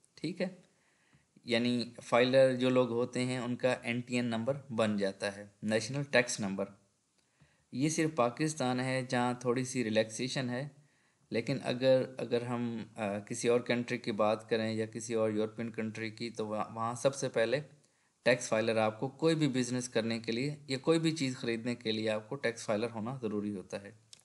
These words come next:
ये रिसेंट न्यूज़ हैं फेडरल बोर्ड ऑफ रेवेन्यू की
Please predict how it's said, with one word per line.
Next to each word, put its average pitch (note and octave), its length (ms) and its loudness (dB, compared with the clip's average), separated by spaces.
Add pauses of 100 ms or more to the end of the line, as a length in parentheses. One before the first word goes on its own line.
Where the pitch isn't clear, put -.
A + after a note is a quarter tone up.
(720)
ये C#3 160 6
रिसेंट D#3 420 2
न्यूज़ C#3 280 4
हैं D3+ 240 0
फेडरल B2 360 4
बोर्ड B2 280 2
ऑफ B2 120 4
रेवेन्यू C3 500 2
की C3+ 200 -4